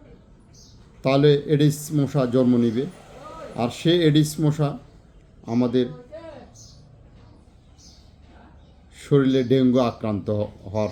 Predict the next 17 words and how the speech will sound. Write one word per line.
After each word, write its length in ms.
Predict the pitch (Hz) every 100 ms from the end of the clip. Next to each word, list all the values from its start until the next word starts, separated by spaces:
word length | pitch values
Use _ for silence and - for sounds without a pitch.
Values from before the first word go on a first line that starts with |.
| -
সম্ভাবনা 460 | 117 113 117 131
বেশি 260 | 143 135 151
থাকে। 320 | 175 156 180 - - - - - - - - - -
গত 220 | 110 151 170
বছরগুলোতেও 880 | 151 151 175 160 175 165 170 214 220 - - - - - - - - - - 110
ডেঙ্গু 260 | 147 147
আক্রান্ত 480 | 143 131 131 131 131
হয়েছে 360 | 165 165 156 170
অনেক, 260 | 131 143 143 -
হাজার 300 | 110 120 131
হাজার 240 | 127 131
লোক 360 | 131 139 180 - _ _ _ _ -
মারা 280 | 117 127 120
গেছে, 240 | 117 117
অনেক 340 | 113 135 156 147
লোক। 220 | 147 147 - - _ - _ - - _ _ _ _ - _ _ _ -
তো 60 | -